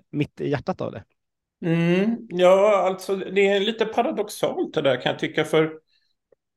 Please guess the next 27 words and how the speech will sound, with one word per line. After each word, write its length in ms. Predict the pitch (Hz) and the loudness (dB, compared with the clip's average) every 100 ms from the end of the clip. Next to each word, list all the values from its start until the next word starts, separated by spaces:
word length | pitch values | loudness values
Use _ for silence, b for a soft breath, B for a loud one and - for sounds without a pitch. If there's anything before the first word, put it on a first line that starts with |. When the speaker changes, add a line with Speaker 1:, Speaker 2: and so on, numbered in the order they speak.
| _ _ _ | _ _ _
Speaker 2:
just 440 | 151 208 214 - - | -2 -2 -2 -6 -8
kring 380 | 175 214 339 214 226 - _ _ - 160 | 0 0 2 -2 -4 -8 _ _ -14 -2
de 460 | 170 160 156 - | 0 0 -4 -8
svårt 300 | 165 - 143 | -8 -4 -4
sjuka 260 | - 156 131 | -2 -6 -6
covid-patienterna 1000 | - 139 143 139 131 - 165 185 190 208 | -6 -4 -6 -4 -6 -4 -2 -4 -4 -6
och 60 | 226 | -4
så 100 | - | -2
där, 300 | 104 98 120 | 0 0 -4
så 180 | - 139 | -2 0
har 100 | 147 | 0
ju 200 | 151 160 | 0 0
innovationstakten 1080 | 156 147 156 170 139 - - - 139 - 143 | 0 0 -2 -4 -6 -8 -8 -4 -4 -4 -2
varit 240 | 143 143 | -2 -2
helt 500 | 147 135 - _ - - | -2 -2 -2 _ -20 -8
enastående. 1000 | 170 156 123 113 - 180 214 175 123 127 | -2 0 0 -4 -2 -2 -2 -2 -4 -2
Det 120 | 131 | 0
har 440 | 135 160 156 151 131 123 | 2 2 0 -4 -8 -6
egna 640 | - 160 - 139 139 147 165 | -2 0 0 -2 -2 0 -2
utvärderingar 580 | 165 131 139 135 135 135 | -2 -2 -2 -2 -2 -4
som 180 | 131 139 | -6 -4
vi 120 | 156 | -2
har 80 | 165 | 0
gjort 260 | 139 139 | 0 0
och 80 | 135 | 2
andras 380 | 143 131 127 143 | 2 0 -2 -2
utvärderingar 880 | 175 170 131 117 117 120 113 110 110 | -2 -2 -4 -2 -4 -4 -4 -4 -6